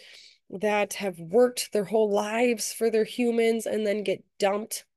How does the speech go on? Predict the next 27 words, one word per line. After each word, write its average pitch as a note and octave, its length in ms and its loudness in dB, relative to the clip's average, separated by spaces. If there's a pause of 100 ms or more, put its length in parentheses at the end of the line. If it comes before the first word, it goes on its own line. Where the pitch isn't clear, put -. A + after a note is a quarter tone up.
(440)
to B3 160 4
an A3+ 80 6
auction G3+ 460 0
for F#3+ 180 0
a F#3 40 -2
couple F#3+ 300 -2
bucks G3+ 500 0 (260)
so - 160 -6
they F#3 120 0
can F#3+ 160 -2
get F#3 180 0
sold E3+ 280 2
to - 80 -8
slaughter. D#3 360 4
And D3+ 100 2
if D#3 140 -2
you C4 200 2
know B3 280 6
anything A#3 420 2
about G3+ 260 -2
the G3+ 80 -6
slaughterhouses, F3 840 0 (640)
they're F#3+ 320 6 (360)
not G#3+ 420 2
great, D#3 320 2 (480)
okay? F#3 300 2 (1040)
Um, F3+ 520 0